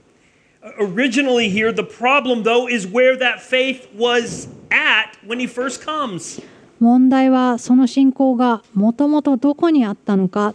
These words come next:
Speaker 2: という点にあります。
Speaker 1: Perhaps to him, Jesus' followers were just as good as Jesus.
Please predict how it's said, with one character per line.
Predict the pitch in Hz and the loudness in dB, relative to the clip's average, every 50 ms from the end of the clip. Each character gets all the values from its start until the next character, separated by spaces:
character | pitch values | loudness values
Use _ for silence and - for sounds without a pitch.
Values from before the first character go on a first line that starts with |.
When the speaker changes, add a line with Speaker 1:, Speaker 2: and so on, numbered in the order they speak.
| - _ _ | -8 _ _
Speaker 2:
と | 277 285 | 2 4
い | 294 294 | 4 4
う | 277 269 | 4 2
点 | - 254 247 240 240 | 2 2 4 4 6
に | 254 277 262 | 6 4 4
あ | 220 | 4
り | 196 185 180 | 2 2 2
ま | 175 175 180 175 | 2 0 -2 -4
す。 | - - - - _ _ _ _ _ _ _ _ _ _ _ - _ _ _ | -6 -12 -16 -18 _ _ _ _ _ _ _ _ _ _ _ -20 _ _ _
Speaker 1:
Perhaps | - - 285 269 247 233 269 330 349 359 330 311 - - - - | -4 0 0 2 2 0 0 2 2 2 2 0 -2 -8 -8 -4
to | - 254 220 | -4 -2 0
him, | 202 208 190 190 220 254 294 311 - - - - _ _ _ - _ _ - - _ - 220 185 | 0 0 0 0 0 0 0 -2 -4 -6 -12 -20 _ _ _ -20 _ _ -20 -20 _ -16 -12 -6
Jesus' | 160 165 247 320 349 370 349 285 311 240 - 269 226 - | -4 -2 0 2 2 2 2 0 -2 -4 -4 -4 -6 -6
followers | - - 269 285 339 381 370 285 269 262 220 196 | -4 -2 0 0 2 2 0 0 0 0 0 0
were | 247 233 | -4 -2
just | - 302 339 320 - 330 | -2 -2 -4 -2 -2 -4
as | 277 175 - | -4 -2 -2
good | 277 302 320 302 | -2 -2 0 0
as | 247 185 | -2 -2
Jesus. | - - 285 320 359 370 349 339 277 175 120 - - - - - - | -2 -2 0 0 0 0 -2 -4 -6 -6 -6 -10 -16 -20 -20 -20 -20